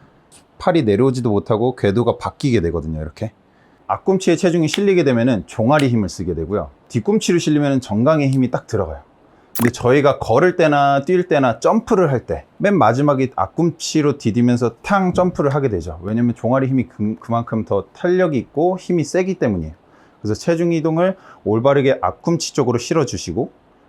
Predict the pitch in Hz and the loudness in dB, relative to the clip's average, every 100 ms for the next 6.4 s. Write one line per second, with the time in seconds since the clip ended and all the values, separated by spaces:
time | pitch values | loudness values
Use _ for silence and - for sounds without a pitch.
0 | _ - 101 98 117 185 202 _ _ _ | _ -4 0 0 2 0 -2 _ _ _
1 | - 110 117 110 110 107 107 98 85 95 | -4 0 2 0 2 2 2 -2 -2 -2
2 | 95 147 180 123 139 - - - 92 101 | -2 0 2 2 2 -2 -16 -8 -4 0
3 | 110 107 107 104 - 92 107 110 170 165 | 0 0 -2 -4 -4 -2 -2 -2 -2 -2
4 | 127 151 143 135 - 80 - 82 80 147 | -2 -4 -6 -8 -8 -8 -8 -8 -6 -8
5 | - - _ 110 - 156 190 160 107 110 | -10 -20 _ -8 0 2 4 4 2 2
6 | 107 113 147 76 | 2 2 2 0